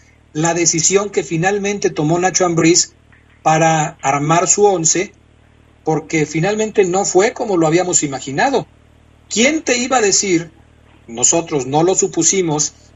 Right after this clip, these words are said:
ni siquiera tú que eres el máster de las alineaciones previas a los partidos de León, ¿Te imaginaste que Osvaldo Rodríguez iba a salir como lateral izquierdo y que Fernando Navarro se iba a quedar en la banca? Porque ayer que lo platicamos,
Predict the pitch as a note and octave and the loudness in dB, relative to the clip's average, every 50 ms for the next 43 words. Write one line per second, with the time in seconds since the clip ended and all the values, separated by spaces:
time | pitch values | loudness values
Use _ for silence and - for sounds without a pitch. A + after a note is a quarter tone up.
0 | _ _ _ D3 D3+ F3+ G3 F#3+ - - F3 - - C4 D#4+ D#4 C#4 C#4 - B3+ | _ _ _ -2 0 0 0 0 -2 -2 -4 -4 -2 0 0 0 0 -2 -2 -4
1 | C4+ C4 - A4 A4+ A#3+ G#4+ - - F#3 - F3 F3 F3+ G#3+ A#3+ C4 B3 - - | -2 0 2 2 2 2 2 0 0 0 0 0 2 2 2 2 2 2 0 0
2 | A3+ G#3 F#3+ E3+ D#3+ D#3+ D#3 D3 - D3+ D3+ D3+ D3+ D#3 D3 C#3 - F#3+ G3+ G3+ | -2 -2 -2 -4 -6 -4 -2 -2 -2 -2 -2 -4 -4 -4 -2 0 2 2 2 2
3 | F#3 D#3+ D#3+ E3+ E3 - - - _ _ _ _ _ _ _ - F3 F#3+ G#3+ G#3 | 2 0 -2 -4 -4 -6 -6 -10 _ _ _ _ _ _ _ -2 0 2 2 0
4 | F#3+ F3+ D#3 - - C3+ C3 B2+ - - - - - F3+ F#3 F3+ E3 F3 F3 E3 | 0 -2 -2 -4 -4 -6 -6 -8 -6 -6 -6 -2 0 2 2 2 2 2 0 2
5 | E3 D3+ D3 D#3+ D#3+ - _ - - - _ _ _ _ _ _ _ _ _ _ | 2 0 0 -2 -6 -10 _ -20 -20 -20 _ _ _ _ _ _ _ _ _ _
6 | _ _ _ _ - G3+ G#3 G#3+ A3 A3 G#3+ - A3 A3 A#3 C#4+ D4 D4 - B3+ | _ _ _ _ 0 0 2 2 2 0 0 0 -2 0 0 0 0 0 -2 -2
7 | - - G#3 G3+ G3 G3 A3 B3+ C4+ C4 C4+ A3 G#3 G3 G3+ A#3 B3+ B3+ C4 - | 0 2 2 2 2 2 2 2 2 2 0 -2 0 0 -2 -2 -2 0 0 0
8 | - A#3+ A3+ A3 G3 - F#3 F3 F3 G#3 A3+ A3 G#3+ - _ _ _ - E3+ E3+ | 0 0 -2 -2 0 0 -2 -2 -2 -2 -4 -4 -6 -8 _ _ _ -2 -2 0
9 | E3 E3+ E3+ F3 E3+ - D#3+ E3 F3 E3 D#3 F#3 F#3+ G#3 G3+ F#3+ - - - A3+ | 0 0 0 -2 -2 0 0 0 0 2 2 2 2 2 2 0 0 0 0 0
10 | A#3+ B3 B3 C4 B3+ - - F#3+ E3 - F#3 E3+ E3 F3+ E3 E3+ G3+ A3 G#3+ G#3 | 0 0 0 -2 -4 -4 -6 -8 -4 -2 -2 -2 0 -2 -4 -2 -2 -2 -2 -2
11 | F3+ F3 F3 F#3+ G#3 G#3+ G#3+ F#3 - G3+ G3 F#3 - E3 D#3+ F#3 F#3+ F#3 F3 D#3+ | -2 -2 0 2 2 2 2 0 0 0 -2 -2 0 0 0 0 0 0 0 0
12 | D3+ D3 D3 E3 E3+ E3+ E3 D3+ - - - - - _ _ _ _ _ _ _ | 0 2 2 2 2 0 0 -4 -4 -6 -8 -8 -12 _ _ _ _ _ _ _
13 | _ _ - D3+ D3+ D3+ - D#3 D#3 E3 G#3 B3+ C#4 - - A3 G3 D#3 D#3 D#3 | _ _ 0 0 0 0 0 0 2 4 2 2 2 2 -2 -2 -2 -2 -4 -6
14 | D#3 E3 D#3+ - A3 A#3 A#3+ C#4 C4+ - - - | -8 -6 -4 0 0 0 0 0 -2 -4 -6 -8